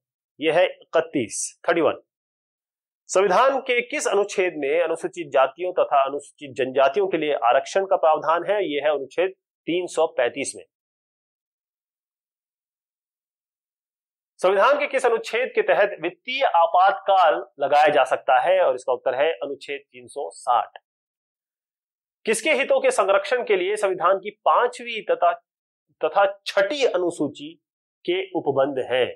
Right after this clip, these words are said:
अनुसूचित जनजातियों के लिए, scheduled tribes के लिए।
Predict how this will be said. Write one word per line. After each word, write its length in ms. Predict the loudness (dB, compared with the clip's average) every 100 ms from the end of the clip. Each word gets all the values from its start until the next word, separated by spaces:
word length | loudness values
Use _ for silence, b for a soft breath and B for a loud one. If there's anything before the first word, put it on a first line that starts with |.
| _ _ _ _ -10
अनुसूचित 560 | -6 -6 -6 -8 -10 -10
जनजातियों 580 | -10 -4 0 0 -2 -16
के 100 | -16
लिए, 100 | -18
scheduled 300 | -16 -16 -12
tribes 300 | -10 -10 -12
के 100 |
लिए। 80 | _